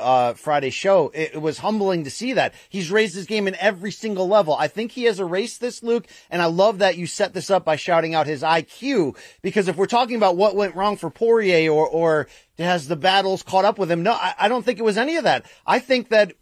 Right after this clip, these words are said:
you have to give Charles <laughs> Oliveira credit for his I Q. He, like, like the, uh, Luke finding that spot in the Death Star, Luke, in episode four to get truly nerdy, he f-, realized and knew Poirier's weak spot, his self-destruct button,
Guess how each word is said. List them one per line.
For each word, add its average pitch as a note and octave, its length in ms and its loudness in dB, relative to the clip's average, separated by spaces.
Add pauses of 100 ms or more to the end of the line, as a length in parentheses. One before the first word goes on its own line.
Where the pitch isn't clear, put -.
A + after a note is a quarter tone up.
(200)
you G#3+ 200 -2
have C4+ 160 2
to A3 100 -4
give G3+ 220 0
Charles B3+ 300 2
<laughs> - 20 0
Oliveira A#3+ 400 4
credit C4 340 2
for A3+ 100 0
his A3+ 200 4
I A3+ 160 4
Q. C#4 380 -4 (180)
He, C#4+ 340 -4
like, G3+ 380 0 (180)
like B3 240 2
the, A3+ 320 -4
uh, G#3+ 240 6 (220)
Luke A3 320 -2
finding A3 320 0
that G3+ 160 0
spot A3 320 0
in F3+ 60 -10
the D#3+ 40 -6
Death A3 300 2
Star, D3 400 2
Luke, C#3 260 -4
in E3+ 80 -4
episode F3+ 420 -4
four C4+ 300 0
to E3 80 -4
get D#3 220 -2
truly F3 280 -4
nerdy, G3+ 440 0 (280)
he C4+ 340 -2
f-, - 180 -14 (280)
realized G#3+ 720 2
and F#3 220 0
knew G3+ 400 0 (340)
Poirier's G3 500 2
weak G3+ 240 -4
spot, D#3 300 2
his D#3+ 140 -6
self-destruct G3 720 -2
button, C3+ 400 -2